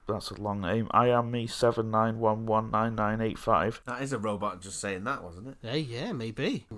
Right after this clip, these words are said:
Speaker 1: I, I don't know what the names are, but it's a picture of two.
Speaker 3: Oh, yeah, it was from Persona three, wasn't it? I had a little chat with him about it. Yeah, fair enough. I mean, the Persona games are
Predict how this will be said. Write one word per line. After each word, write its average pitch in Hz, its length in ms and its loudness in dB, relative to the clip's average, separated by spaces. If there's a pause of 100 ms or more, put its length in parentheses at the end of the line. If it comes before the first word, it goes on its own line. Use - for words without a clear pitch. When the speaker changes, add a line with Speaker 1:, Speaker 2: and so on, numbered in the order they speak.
(120)
Speaker 1:
I, - 100 -6 (120)
I 110 80 2
don't 120 200 4
know 110 200 2 (160)
what - 180 2
the 101 80 0
names 110 340 2
are, 98 140 4
but 95 140 0
it's - 100 -8
a 107 60 -8
picture - 380 -2
of 101 120 -4
two. 104 320 -2 (400)
Speaker 3:
Oh, 202 160 6
yeah, 185 320 4
it 135 120 -8
was 135 120 -8
from 135 220 -2
Persona 131 340 -4
three, 156 300 -2
wasn't 135 280 -2
it? 113 180 -10
I 127 160 -2
had 123 100 -6
a - 20 -6
little 120 140 -10
chat - 240 -2
with 117 100 -6
him 110 60 -8
about 107 300 -8
it. 113 100 -10 (400)
Yeah, 190 220 6
fair 185 200 4
enough. 180 220 4
I - 20 -2
mean, 156 80 2
the 143 60 0
Persona 156 320 2
games 131 280 -2
are 107 140 -10